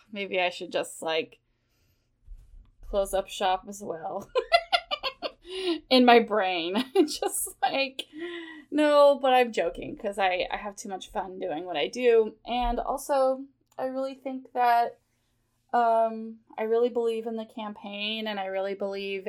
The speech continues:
in what we're doing. And I just think this is all ultimately serving a greater, um, purpose.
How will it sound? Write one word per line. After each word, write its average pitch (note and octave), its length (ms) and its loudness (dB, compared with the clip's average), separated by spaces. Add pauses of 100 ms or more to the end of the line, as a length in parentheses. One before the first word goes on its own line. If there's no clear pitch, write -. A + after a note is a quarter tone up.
in G3 500 -8 (640)
what G#3+ 160 0
we're G#3 140 0
doing. A3 800 -4
And G3 580 -10 (120)
I F#3+ 760 -4
just G#3 200 -12
think G3 160 -12
this G#3 160 -14
is F#3+ 160 -14
all F#3+ 680 0 (120)
ultimately F#3 1040 -8 (640)
serving G#3 500 0
a G3+ 80 -2
greater, G3 760 0 (460)
um, F#3+ 520 -8 (160)
purpose. A3+ 500 -4